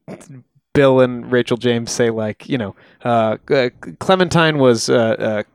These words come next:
confused, she was, uh, uh, panicked, and she was definitely a liar. Uh, and then in parentheses, "But we kind of like her anyway." <laughs>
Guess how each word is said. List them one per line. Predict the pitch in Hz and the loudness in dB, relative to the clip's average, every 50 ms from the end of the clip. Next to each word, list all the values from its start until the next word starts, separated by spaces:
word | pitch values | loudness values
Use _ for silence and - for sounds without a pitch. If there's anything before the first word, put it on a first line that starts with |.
| _ _ - | _ _ -6
confused, | - 165 - - - - 233 247 240 226 214 208 196 180 - - | -6 -6 -6 -8 -6 0 2 4 6 6 6 6 4 4 0 -2
she | - - 156 139 127 | -4 0 2 2 2
was, | 117 117 110 107 101 101 - - - | 4 2 2 2 0 -4 -6 -6 -4
uh, | 104 | -4
uh, | 110 107 104 101 104 107 104 101 | -2 -2 -4 -4 -2 -4 -4 -2
panicked, | - - 190 185 180 175 - - | 0 2 2 2 2 0 -2 -6
and | 127 - | -6 -2
she | - 127 | 0 0
was | 123 117 - | 0 0 0
definitely | - 202 202 - - 160 160 139 151 147 | 0 0 0 2 2 0 2 2 4 2
a | 139 | 2
liar. | 127 127 123 117 117 117 113 104 - _ - - - - - _ - | 2 2 0 2 2 2 0 -2 -4 _ -16 -20 -20 -20 -20 _ -8
Uh, | - 120 120 - | -8 -6 -6 -4
and | - 135 135 | -4 -2 -2
then | 131 123 | -2 -2
in | 120 110 | -2 -2
parentheses, | - 120 120 117 113 107 113 117 110 - - _ _ _ | -2 -2 -2 -2 -4 -8 -8 -8 -10 -10 -16 _ _ _
"But | 190 190 | 4 4
we | 196 190 | 4 4
kind | 175 - 156 151 131 | 2 0 -2 -4 -4
of | 117 - | -4 -4
like | 110 110 98 - | -4 -6 -4 -4
her | - 98 - | -4 -4 -4
anyway." | - - 90 - - - - - - - - - - | -4 -8 -8 -6 -6 -6 -6 -8 -14 -18 -18 -2 0
<laughs> | 247 | 0